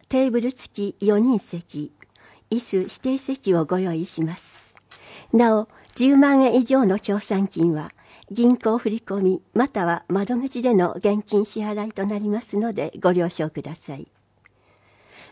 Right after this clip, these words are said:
募集期間、八月三十一日火曜まで。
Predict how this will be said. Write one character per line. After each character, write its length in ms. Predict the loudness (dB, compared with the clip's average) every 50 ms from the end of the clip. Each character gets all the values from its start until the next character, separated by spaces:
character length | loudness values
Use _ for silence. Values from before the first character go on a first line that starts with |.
| -2
募 140 | 0 0 2
集 240 | 2 2 0 0 0
期 180 | 0 -4 -10 -6
間、 300 | -4 -2 -2 -2 -2 -4 _ _ _ _ _ _ _ _
八 280 | -8 -8 -4 -2 0 0
月 220 | 0 0 -2 -6
三 300 | -6 -2 0 2 2 2
十 140 | 2 2 0
一 220 | 0 0 0 0
日 460 | 0 0 -2 -6 -8 -8 -8 -8 -8 -10 -8
火 140 | -6 -6
曜 200 | -4 -4 -2 -2
ま 160 | -2 -4 -4 -6
で。 220 | -10 -10 -12